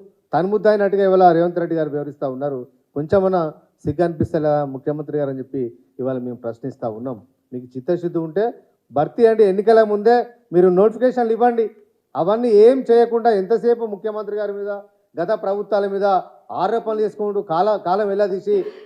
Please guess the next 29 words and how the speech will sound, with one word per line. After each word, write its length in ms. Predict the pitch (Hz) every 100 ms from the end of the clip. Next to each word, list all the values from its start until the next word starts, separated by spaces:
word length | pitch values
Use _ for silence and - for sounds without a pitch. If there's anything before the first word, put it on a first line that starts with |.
| -
ఎంపీ 240 | 156 190 240
ఎలక్షన్లో 440 | 233 233 226 214
గెలవాలనే 560 | 170 185 208 202 196 196
ఒక 120 | 190
కుట్రను 600 | 185 185 247 240 269 254 - _ _ -
ఇవాళ 440 | 160 180 180 170 - _ _ _ -
ప్రజల 240 | 135 180 214
ముందు 200 | 208 196
పోవాలనే 300 | 190 185 180
ఒక 120 | 160
కుట్రను 380 | 160 165 214 202
ఇవాళ 200 | 185 165
రేవంత్ 320 | 165 190 180
రెడ్డి 180 | 180 170
గారు 160 | 165
ప్లాన్ 360 | 160 151 156 160
చేసుకుంటా 360 | 156 170 151
ఉన్నారు. 380 | 151 147 151 139 - _ 147
కానీ 240 | 180 233 - _ -
తెలంగాణలోని 680 | 147 170 190 185 185 175 170
విద్యావంతులు, 680 | 147 147 180 175 165 170 156
నిరుద్యోగులు 680 | 147 185 165 185 185 175 160 _ _
ఎవరు 300 | 147 170 240
కూడా 360 | 220 220 202 180 - _ 147
మీ 160 | 160
కపట 300 | 156 143 156
నాటకాలు 420 | 208 208 202 196 180
అన్నిటిని 340 | 180 233 226
కూడా 140 | 208